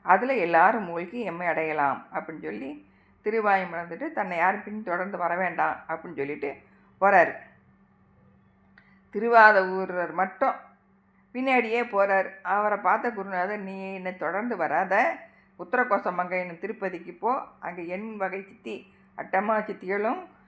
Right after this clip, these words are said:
கிடைக்கும், அப்புறம் திருக்கழுங்குன்றம் முதலாக பல தலங்களையும் தரிசித்து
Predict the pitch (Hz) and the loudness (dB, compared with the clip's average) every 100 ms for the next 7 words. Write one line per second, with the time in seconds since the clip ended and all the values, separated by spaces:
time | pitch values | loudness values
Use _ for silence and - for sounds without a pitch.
0 | _ - 165 196 196 233 370 - 143 175 | _ -4 -2 0 -2 -6 -6 -4 -4 -4
1 | 190 196 190 185 190 180 175 196 214 - | -6 -8 -2 -2 -2 -4 -2 0 0 -2
2 | - _ _ _ _ - 202 208 220 285 | -18 _ _ _ _ -2 4 6 6 4
3 | - 170 208 208 190 180 190 185 190 208 | 6 6 6 2 0 0 2 2 2 0
4 | 226 - 156 170 180 175 - 254 165 | -8 -4 -2 -2 -8 -12 -4 -2 -2